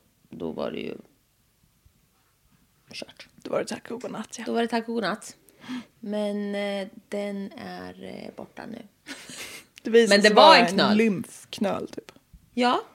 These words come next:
Speaker 1: men typ en körtel
Speaker 2: Ja.
Speaker 1: igen. Jag har ju haft det ibland.
Speaker 2: Cancer i sört-, sött-, sött-, ja.
Speaker 1: <laughs> Ja.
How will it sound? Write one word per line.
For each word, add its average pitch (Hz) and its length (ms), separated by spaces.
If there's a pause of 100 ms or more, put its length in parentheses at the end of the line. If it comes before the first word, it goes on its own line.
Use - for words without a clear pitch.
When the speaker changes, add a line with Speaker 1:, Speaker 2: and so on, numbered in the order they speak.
Speaker 1:
men 294 140
typ 262 200
en 233 140
körtel - 520 (240)
Speaker 2:
Ja. - 100
Speaker 1:
igen. 170 280 (1400)
Jag 220 80
har 226 60
ju 226 60
haft 226 200
det 185 80
ibland. 196 240 (960)
Speaker 2:
Cancer 202 400
i 208 80
sört-, 208 400
sött-, 226 320
sött-, - 500 (180)
ja. 208 180 (600)
Speaker 1:
<laughs> - 680
Ja. 180 160